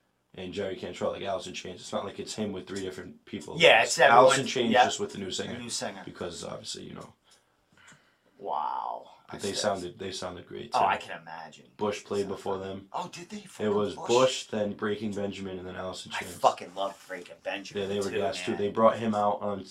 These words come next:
Speaker 1: he was telling a story to the crowd. He was like, "My first ever concert I went to was Alice in Chains, and my second concert I ever went to was Bush." And he was on, they were on a bill with both of them. Like, imagine that. It's
Speaker 2: Yeah,
Speaker 1: fucking full,
Speaker 2: crazy.
Speaker 1: it's full circle.
Speaker 2: I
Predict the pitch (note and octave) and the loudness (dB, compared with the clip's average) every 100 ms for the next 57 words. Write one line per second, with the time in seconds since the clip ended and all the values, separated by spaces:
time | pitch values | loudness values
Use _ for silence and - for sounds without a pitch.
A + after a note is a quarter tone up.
0 | - B2 A#2 A#2 B2 A2+ - A#2 A2 G2+ | -8 -4 -4 0 0 0 -2 0 0 -2
1 | F2+ A2+ G2+ G2 F#2+ G2 F2+ - - - | -2 0 0 0 -6 -6 -8 -12 -18 -20
2 | - - G#2 - A2 A2 A2 G#2 - G#2 | -14 -4 -4 0 0 2 2 0 0 0
3 | G#2 A2+ G2+ G2 G2 - G2 F2+ F#2 F#2 | 2 0 0 -2 -6 -4 -4 -4 -4 -4
4 | - F#2 - F#2 F#2+ F#2+ - _ _ _ | -6 -10 -10 -10 -10 -12 -18 _ _ _
5 | _ _ _ - G2+ G2 - G2 G#2 G2 | _ _ _ -8 -4 -2 -2 -2 -4 -4
6 | F#2+ G2 G2+ F#2 F#2+ F2+ G#2 F2+ - G2 | -2 -2 -2 -4 -6 -6 -6 -8 -6 -4
7 | G2 - - _ _ _ - G2 G2 F#2+ | -4 -8 -14 _ _ _ -10 -6 -4 -4
8 | F#2 F#2+ G2 G2 F#2+ F2+ G2 F2+ E2+ F#2+ | -6 -4 -2 -2 -4 -4 -4 -4 -6 -8
9 | F2+ - - - - _ _ G2+ F#2+ G#2 | -8 -10 -14 -16 -16 _ _ -8 -2 0
10 | G2+ F#2+ F2+ F2+ C3 C3 G#2 G#2 G2 - | 0 -4 -8 -8 -2 0 2 2 -2 -6
11 | - - B2+ A#2+ A2+ F#2+ F2+ - G#2 - | -4 -2 -4 -4 -10 -12 -14 -4 -4 -2
12 | F#2 F2+ - - - - - A#2 B2+ C3+ | -4 -6 -10 -14 -20 -12 -4 0 0 0
13 | C3 | -8